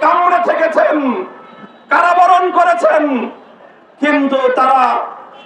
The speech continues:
এলাকার মানুষের সাথে, দেশের সাথে এবং তাদের দলের আদর্শের সাথে তারা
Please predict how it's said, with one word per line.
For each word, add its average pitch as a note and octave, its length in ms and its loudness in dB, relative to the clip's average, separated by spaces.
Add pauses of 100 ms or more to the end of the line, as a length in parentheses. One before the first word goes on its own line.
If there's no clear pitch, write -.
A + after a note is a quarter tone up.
(120)
এলাকার B3 340 0 (100)
মানুষের C4 440 -2
সাথে, A#3+ 280 0 (840)
দেশের E4+ 300 2 (120)
সাথে D#4 280 2 (760)
এবং C4+ 140 0 (160)
তাদের A#3+ 240 0 (160)
দলের B3 220 2 (100)
আদর্শের A#3 440 -2
সাথে G#3+ 220 -2
তারা G#3 140 0